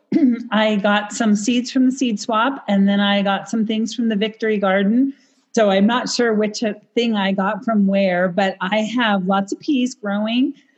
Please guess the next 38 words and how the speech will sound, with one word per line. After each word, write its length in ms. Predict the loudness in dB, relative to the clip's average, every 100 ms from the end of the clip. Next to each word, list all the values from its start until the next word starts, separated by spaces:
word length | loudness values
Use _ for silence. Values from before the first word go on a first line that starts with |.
| -6 0
Um, 220 | 2 4
I 100 | 2
got 240 | 2 0
lots 240 | 0 0 -2
of 140 | -2
greens 520 | -2 -2 0 2 0
from 160 | 0 0
the 80 | 0
Victory 340 | -2 -4 -2
Garden. 420 | 0 0 2 2
I 120 | 0
got 240 | 0 -2 -2
some 160 | -2
Swiss 400 | -2 -2 -4 -4
chard, 560 | -8 -2 0 2 0 -2
and 120 | -4 -2
honestly, 560 | 0 0 0 0 0
I 60 | 0
don't 160 | -2
know 120 | 0 0
the 120 | 2
names 360 | 2 2 0
of 120 | 0 0
all 240 | 0 0
the 120 | -2
kinds 320 | -2 0 0
of 80 | 0
greens 360 | -2 0 2 2
I 140 | 2
have. 380 | 2 2 0 0
I 140 | 0
just 280 | 0 -2 -2
have 200 | -4 -4
green 300 | -2 -2 -2
leafy 340 | 0 -2 -2 -4
things, 440 | -6 0 2 0
and 140 | 0 -2
I 240 | -2 -2